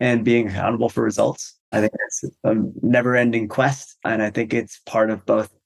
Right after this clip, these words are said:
head and heart, connecting with the why and delivering on the results. And the both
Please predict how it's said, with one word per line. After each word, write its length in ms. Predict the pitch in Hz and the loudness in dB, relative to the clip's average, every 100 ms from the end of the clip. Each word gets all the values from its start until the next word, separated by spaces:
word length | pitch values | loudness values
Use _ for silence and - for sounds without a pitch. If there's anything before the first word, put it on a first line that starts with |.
| _ | _
head 260 | - 127 123 | 2 2 4
and 240 | 123 123 135 | 2 2 0
heart, 340 | - 143 156 - _ _ _ | 2 2 2 -8 _ _ _
connecting 460 | 139 127 123 127 127 | 0 2 2 0 0
with 160 | 123 | 2
the 100 | 135 | 0
why 600 | 117 117 120 123 127 131 - _ | 4 4 6 4 2 0 -8 _
and 180 | 117 113 | -2 0
delivering 480 | 117 117 113 117 117 | 0 0 2 0 0
on 80 | 113 | -2
the 60 | |
results. 500 | 107 101 - 151 - | -4 -2 0 0 -4
And 100 | 107 | -4
the 60 | 107 | -2
both 300 | 110 117 | 2 0